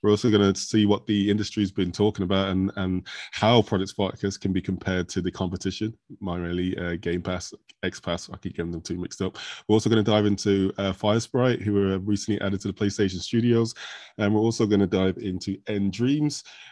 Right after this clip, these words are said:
who revealed a thirty-five million investment into the Anik Group. So we're gonna chat about all that today. But before we get into that, um, what have you been playing?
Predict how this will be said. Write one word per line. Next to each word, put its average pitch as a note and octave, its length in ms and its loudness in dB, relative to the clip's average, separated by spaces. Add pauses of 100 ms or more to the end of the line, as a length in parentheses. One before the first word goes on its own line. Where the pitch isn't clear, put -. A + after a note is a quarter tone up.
(120)
who B2 100 2
revealed A#2 760 6
a A2 320 4
thirty-five A2+ 500 2
million A2+ 240 6
investment G2+ 720 2
into G2 340 -2
the F#2+ 100 0
Anik G2 280 0
Group. F#2+ 240 0
So F#2 100 -6
we're F2+ 60 -4
gonna F#2+ 160 -2
chat - 240 -6
about F#2 300 -4
all F#2 220 -2
that F2+ 240 -4
today. A2+ 520 -2
But G2 220 -8
before F3 340 -2
we A2 80 0
get F#2 160 0
into E2+ 220 -4
that, F#2+ 340 -2 (800)
um, F#2 500 -6
what - 120 -8
have C#3+ 60 -8
you C#3+ 80 -2
been A#2+ 120 0
playing? C3 240 -2